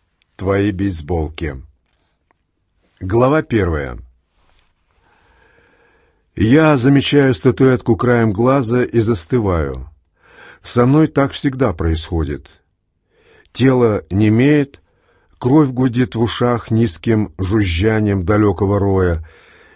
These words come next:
и каждая клеточка моего тела кричит:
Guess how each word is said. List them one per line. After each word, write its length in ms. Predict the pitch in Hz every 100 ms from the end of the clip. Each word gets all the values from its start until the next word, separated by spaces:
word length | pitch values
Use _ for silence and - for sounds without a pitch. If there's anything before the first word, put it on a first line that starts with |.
| -
и 100 | 110
каждая 480 | - 160 156 139 143
клеточка 560 | 123 139 135 - -
моего 340 | 113 110 104 101
тела 380 | - 123 123 117
кричит: 640 | 113 107 - 87 80